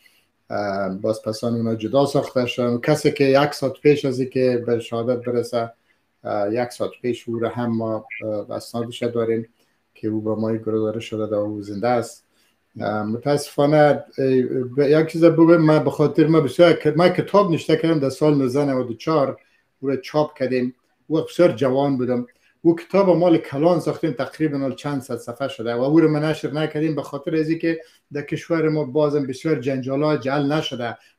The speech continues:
ما به یک سطح، اه، تحلیل آرام نرسیدیم. از این خاطر ما، اه، او را، اه، چاپ، اه، چاپ نکردیم. اما، اه، ما بسیاری را، اه،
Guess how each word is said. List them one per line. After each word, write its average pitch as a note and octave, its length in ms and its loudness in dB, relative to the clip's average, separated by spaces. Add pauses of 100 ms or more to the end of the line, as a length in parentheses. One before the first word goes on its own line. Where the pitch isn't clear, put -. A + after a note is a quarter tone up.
ما D3 120 -2
به C#3+ 140 -2
یک C3+ 160 -2
سطح، D3+ 520 -2 (380)
اه، C3+ 200 -4
تحلیل C#3+ 800 2 (220)
آرام C#3 480 -2
نرسیدیم. C3+ 560 0
از C#3+ 120 -8
این F3+ 80 -10
خاطر E3 240 0
ما، D3+ 260 -4 (420)
اه، B2 300 -4 (360)
او C#3+ 60 -6
را، C#3 100 -2
اه، A#2+ 60 -4 (460)
چاپ، - 420 -10
اه، A#2+ 580 -8
چاپ D#3 300 -8
نکردیم. G3 540 0 (300)
اما، G#3+ 540 4
اه، C3+ 640 -2
ما D#3 200 0
بسیاری D#3 480 2
را، D3+ 140 4
اه، A#2+ 200 -2